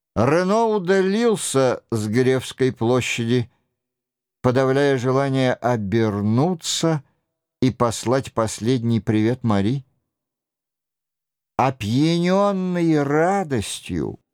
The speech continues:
обещанной на завтра, он забывает Круамара, он забывает своего отца, он забывает все на свете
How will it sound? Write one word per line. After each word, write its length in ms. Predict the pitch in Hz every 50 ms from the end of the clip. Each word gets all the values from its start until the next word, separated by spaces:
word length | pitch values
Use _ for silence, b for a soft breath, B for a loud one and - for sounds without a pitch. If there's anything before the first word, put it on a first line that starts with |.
| _ _ _
обещанной 1400 | - 160 170 175 175 156 143 135 139 180 190 196 202 190 165 123 - - - - - 131 131 131 131 131 135 135
на 240 | 131 135 143 147 143
завтра, 760 | 127 139 160 170 165 135 - - _ - - - - - - _ _ _ _ _ _ B B B B B
он 300 | - 156 180 196 190 185
забывает 720 | 175 180 202 190 180 208 196 185 202 208 208 208 202 - _
Круамара, 840 | - 196 190 202 202 196 190 185 185 180 175 151 101 87 73 - _ _ _ _ _ _ _ B 120 104
он 240 | B 180 208 202 190
забывает 840 | 170 185 208 185 202 208 202 175 175 196 208 214 214 208 208 202 -
своего 500 | - - 180 196 202 196 196 208 220 214
отца, 760 | 202 202 - - - - - - 170 196 214 214 185 127 - B B B B B
он 200 | 139 170 180 160
забывает 540 | 139 160 156 160 156 165 165 170 165 -
все 260 | - - - - 165 170
на 140 | 160 151 143
свете 800 | - - - 123 123 185 226 233 208 196 - - 165 151 110